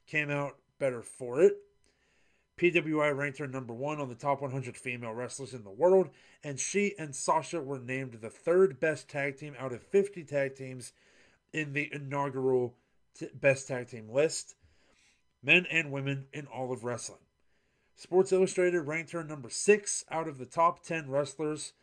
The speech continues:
and Sasha and Bayley were named Tag Team of the Year by C B S Sports.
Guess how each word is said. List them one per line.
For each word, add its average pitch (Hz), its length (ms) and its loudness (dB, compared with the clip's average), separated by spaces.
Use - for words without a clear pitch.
and 131 180 -8
Sasha 156 460 0
and 131 100 -10
Bayley 139 260 0
were 131 140 -4
named 127 300 -6
Tag 160 320 2
Team 165 180 -8
of 135 120 -6
the 120 100 -6
Year 160 240 2
by 139 160 0
C 151 280 -8
B 143 220 -8
S 127 160 -6
Sports. - 760 -8